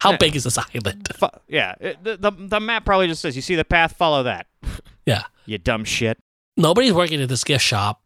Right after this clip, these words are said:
Speaker 2: Nope.
Speaker 1: Jen and Pacey are literally brewing a potion in a cauldron <laughs> in the
Speaker 2: Right.
Speaker 1: middle of the gift shop. I don't know where they got the, the, like,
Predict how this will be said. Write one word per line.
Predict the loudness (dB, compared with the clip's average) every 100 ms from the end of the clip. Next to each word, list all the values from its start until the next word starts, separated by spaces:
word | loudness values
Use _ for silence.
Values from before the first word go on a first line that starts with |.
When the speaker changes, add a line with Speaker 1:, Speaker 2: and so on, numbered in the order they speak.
| -6
Speaker 2:
Nope. | -6 -4
Speaker 1:
Jen | 2 2 2
and | 0 -4 -4 -6 _
Pacey | 2 4 4 2
are | 2
literally | 2 4 4 2 0 -2 -6 _ -10
brewing | -10 0 2 4 4
a | 2
potion | 4 4 4 2 0 -8 -14 _ _ _ _ 0
in | 0
a | 4
cauldron | 4 4 2 -2 -4 -8 _
<laughs> | _ -4
in | 0
the | 2 2 4
Speaker 2:
Right. | 4
Speaker 1:
middle | 6 2
of |
the | 2
gift | 0 0 2
shop. | 0 0
I | 2 2
don't | 4
know | 2 2
where | 0 0 0
they | 0
got | 2 2 2 -4
the, | -10 _ -4
the, | -2 2
like, | 0 0